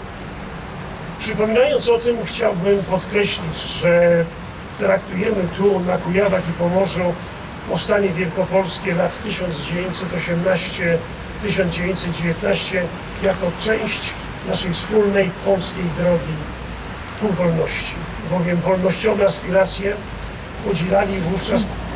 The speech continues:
Polacy z wszystkich regionów, nie tylko Wielkopolanie. Dziś nie ma już wśród nas powstańców, ale my także mamy jako kolejne pokolenie bardzo ważny obowiązek do zrealizowania.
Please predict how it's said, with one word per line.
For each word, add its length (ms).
Polacy 560
z 140
wszystkich 520
regionów, 520
nie 100
tylko 300
Wielkopolanie. 720
Dziś 480
nie 120
ma 120
już 180
wśród 380
nas 140
powstańców, 640
ale 220
my 140
także 600
mamy 360
jako 320
kolejne 420
pokolenie 600
bardzo 340
ważny 300
obowiązek 560
do 100
zrealizowania. 840